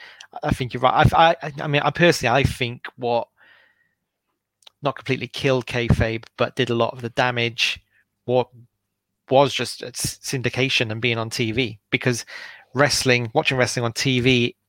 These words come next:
is a completely different experience to watching wrestling live. When you watch wrestling live, it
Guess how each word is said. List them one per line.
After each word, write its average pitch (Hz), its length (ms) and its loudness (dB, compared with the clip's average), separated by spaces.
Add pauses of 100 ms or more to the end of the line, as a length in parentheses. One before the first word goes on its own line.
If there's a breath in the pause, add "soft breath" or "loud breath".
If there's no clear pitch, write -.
(400)
is 139 120 -2
a - 40 -8
completely 123 380 0
different 127 360 2
experience 117 500 -2
to - 80 -4
watching - 300 -2
wrestling 113 360 -2
live. 113 380 6 (520 loud breath)
When 151 120 4
you 160 60 6
watch 160 160 4
wrestling 120 300 0
live, 113 440 4
it - 120 -8